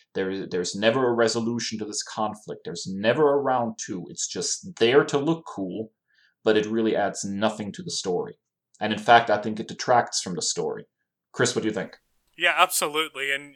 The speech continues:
Speaker 2: and your point about Mace Windu, I feel like that would be much more earned. And, um, I almost made this a campaign part, Justice for Mace Windu. Like, his character in these films is so underserved.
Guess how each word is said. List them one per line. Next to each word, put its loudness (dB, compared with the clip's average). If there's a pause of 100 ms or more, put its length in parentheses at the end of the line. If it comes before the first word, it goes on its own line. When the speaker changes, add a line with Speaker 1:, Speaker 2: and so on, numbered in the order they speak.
Speaker 2:
and -8
your -2
point -2
about 0
Mace -6
Windu, -6
I -2
feel -8
like -6
that -4
would -14
be -12
much -12
more -14
earned. -6
And, -8 (680)
um, -8
I 0
almost -4
made -10
this -4
a -20
campaign -4
part, -8
Justice -4
for -12
Mace -8
Windu. -14
Like, -6 (260)
his -8
character -6
in -18 (260)
these -12
films -12
is -8
so -2
underserved. -10